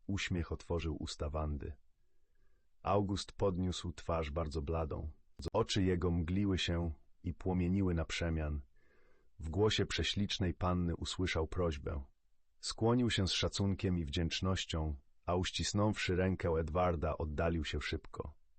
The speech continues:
Wtedy pan Gaczycki grzecznie podał ramię Wandzie –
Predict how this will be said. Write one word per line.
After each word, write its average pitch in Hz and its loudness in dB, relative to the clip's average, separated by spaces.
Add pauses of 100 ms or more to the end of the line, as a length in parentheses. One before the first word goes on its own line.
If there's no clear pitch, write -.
(540)
Wtedy 101 2
pan 95 2
Gaczycki 95 0
grzecznie 92 0
podał 87 2
ramię 85 2
Wandzie – 78 0